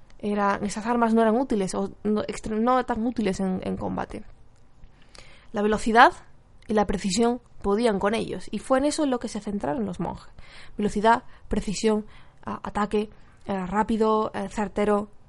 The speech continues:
con las arm-, manos desnudas si hace falta, ¿no? Sin necesidad de armas, en el caso de que no tengas. Y esto le dio una gran ventaja finalmente a los Pandaren. El siguiente relato se llama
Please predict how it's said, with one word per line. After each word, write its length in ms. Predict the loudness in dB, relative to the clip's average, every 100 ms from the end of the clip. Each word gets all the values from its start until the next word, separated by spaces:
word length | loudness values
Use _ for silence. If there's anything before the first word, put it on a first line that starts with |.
| -20 -20 -20 -20 -20 -16 -14 -14 -18 -20 -20 -12 -2
con 220 | 2 2
las 180 | 0 0
arm-, 260 | 0 0
manos 280 | 2 2 2
desnudas 360 | 0 -2 -2 -2
si 60 |
hace 100 | -2
falta, 240 | -2 -4 -6
¿no? 160 | -8 -10 -10
Sin 160 | -2 0
necesidad 360 | 0 0 0
de 80 | 0
armas, 380 | -4 -8 -14 -16 -20 -20 -20 -12 -6
en 80 |
el 80 | -4
caso 180 | -2 0
de 100 | 0
que 80 | 2
no 120 | 0
tengas. 440 | -2 -6 -10 -16 -18 -6 -2 0 0 -2 0
Y 80 |
esto 140 | 4 4
le 100 | 4
dio 80 | 4
una 100 | 4
gran 200 | 4 4
ventaja 360 | 4 2 -2
finalmente 600 | 0 0 2 2 0 -4
a 80 | -4
los 120 | -6 -6
Pandaren. 400 | -10 -10 -14 -18 -18 -18 -18 -20 -20 -18 -18 -18 -18 -18 -18 -8
El 60 | 0
siguiente 260 | 2 6
relato 240 | 6 4 4
se 80 |
llama 360 | 4 4 2 0